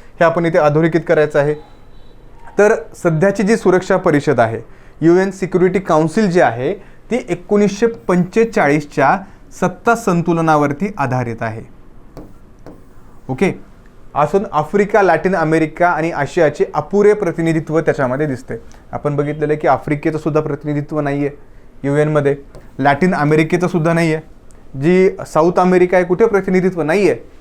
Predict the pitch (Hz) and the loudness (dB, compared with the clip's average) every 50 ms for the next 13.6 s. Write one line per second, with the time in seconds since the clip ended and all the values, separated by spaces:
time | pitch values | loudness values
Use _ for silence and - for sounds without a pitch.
0 | - - - - - 156 151 175 175 175 170 196 - - 143 143 - - 220 214 | -20 -20 -20 -8 -6 -4 -2 -2 -2 0 -2 -2 -2 -2 -2 -4 -2 0 2 2
1 | 175 147 147 - 120 113 - - - - - - 131 131 - 170 165 165 165 160 | 2 2 0 -4 -6 -8 -8 -14 -18 -12 -6 -4 -4 -2 0 0 0 0 2 0
2 | 170 160 170 170 165 165 165 165 165 165 170 165 170 170 165 160 165 151 - 160 | 0 0 0 -2 0 0 -2 -2 -2 -4 -6 -6 -6 -8 -8 -8 -8 -8 -8 -4
3 | - 180 170 175 - 160 143 147 156 160 156 131 117 - - - - - - - | -4 -4 -4 -2 0 0 2 2 2 2 2 0 -2 -6 -12 -20 -20 -20 -20 -10
4 | - 143 135 - 165 151 151 147 151 156 147 139 139 143 147 151 147 143 143 151 | -8 -8 -4 -2 0 0 2 2 2 0 0 2 2 2 2 4 2 2 0 -2
5 | 151 - - - - - 151 151 - 175 151 151 156 151 - 202 196 190 175 165 | -6 -10 -16 -20 -14 -12 -8 -4 -2 0 2 2 2 2 0 0 0 2 0 0
6 | 170 170 175 175 165 165 - 143 135 135 143 151 165 160 - 160 160 156 170 175 | 2 0 0 0 0 -2 -4 -6 -4 -4 -2 -2 -2 0 0 -2 -2 0 0 0
7 | 185 180 208 190 214 208 185 190 196 180 185 185 - 165 156 160 156 - - 262 | 0 0 0 2 2 2 4 4 2 2 0 -2 -2 0 0 0 0 0 -4 -6
8 | 247 - - 196 185 - 202 202 214 202 220 214 214 208 208 208 196 190 160 160 | -6 -2 -2 0 0 2 2 2 2 2 0 0 -2 -2 -2 -2 -2 0 -2 0
9 | 156 165 156 147 143 131 123 123 139 143 156 175 180 185 170 180 175 - - 190 | 0 0 -2 -2 -4 -4 -2 -2 -2 -2 2 2 2 4 2 2 0 -2 -2 -4
10 | 208 202 - - - - - - 131 139 151 147 147 - 226 233 208 190 190 185 | -4 -4 -8 -16 -20 -18 -14 -4 -2 0 0 0 -2 -2 -4 0 0 0 0 0
11 | - - 180 170 160 185 185 180 185 - - - - - 139 202 170 - - 202 | 0 -2 -2 0 2 2 2 2 0 -4 -12 -18 -6 0 0 0 2 2 2 2
12 | 185 185 180 180 175 - - 185 165 170 180 180 - 180 156 156 160 180 175 175 | 2 2 2 0 -2 -2 -2 0 0 0 -2 -2 0 0 0 2 2 2 2 0
13 | 190 180 190 190 185 - 180 175 175 170 170 185 | -2 -2 -2 -4 -2 0 0 2 4 2 2 0